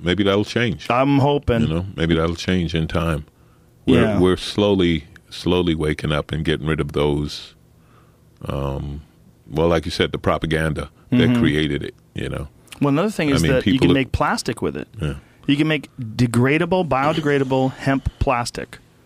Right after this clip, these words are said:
Speaker 1: Well, even weed. I mean, it, you know, people, they, we've had legal weed, right?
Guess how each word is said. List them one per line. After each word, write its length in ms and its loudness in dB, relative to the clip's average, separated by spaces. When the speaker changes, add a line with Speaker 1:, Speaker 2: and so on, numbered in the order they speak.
Speaker 1:
Well, 120 4
even 360 2
weed. 340 0
I 80 -6
mean, 220 0
it, 200 -4
you 140 0
know, 160 -2
people, 500 0
they, 280 -2
we've 200 -2
had 180 0
legal 340 2
weed, 320 0
right? 220 -2